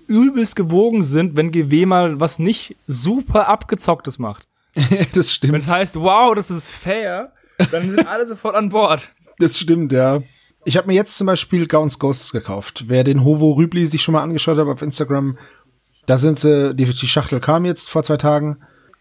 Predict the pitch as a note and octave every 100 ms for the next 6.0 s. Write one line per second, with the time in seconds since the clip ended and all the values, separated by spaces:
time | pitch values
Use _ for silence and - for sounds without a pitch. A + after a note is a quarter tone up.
0 | _ _ C#3 - A3 F3 F3+ E3+ D#3 D3
1 | F#3+ F#3+ E3+ E3+ E3+ D3 - - F3 E3
2 | D3+ D3+ C3+ - C3+ C3 B2+ A#2 G2+ F#2+
3 | G2 - D#2+ C2+ - _ - - - -
4 | - C#3 C3+ C#3 C3+ - F#3 C3+ B2 D3
5 | D#3 - C#3+ D#3+ E3+ E3+ - F#3+ B2 F3+